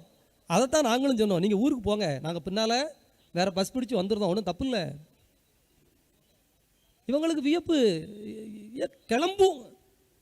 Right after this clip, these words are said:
பாதி பூசை, இன்னும் கொஞ்சம் நேரம், நான் உட்கார்ந்துட்டு வந்துடுறேன்.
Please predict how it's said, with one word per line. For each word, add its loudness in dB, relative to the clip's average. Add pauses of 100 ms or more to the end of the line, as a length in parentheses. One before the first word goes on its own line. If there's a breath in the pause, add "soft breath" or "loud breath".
(200)
பாதி 0
பூசை, -4 (760)
இன்னும் 0
கொஞ்சம் 6
நேரம், 2 (100)
நான் 2
உட்கார்ந்துட்டு 6
வந்துடுறேன். 2